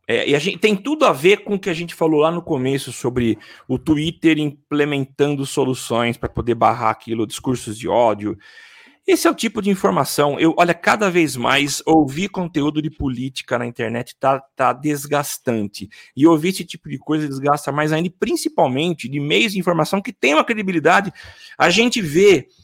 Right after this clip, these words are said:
é, players como o Google, como alguns outros aí,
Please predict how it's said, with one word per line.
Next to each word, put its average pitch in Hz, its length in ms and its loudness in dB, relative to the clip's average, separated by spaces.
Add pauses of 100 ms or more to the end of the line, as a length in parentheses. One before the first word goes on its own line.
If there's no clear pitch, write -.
(240)
é, 117 60 -4
players 175 560 4
como 170 220 2
o 135 40 -4
Google, 139 580 2
como 226 240 -2
alguns 165 360 2
outros 190 260 2
aí, 175 260 4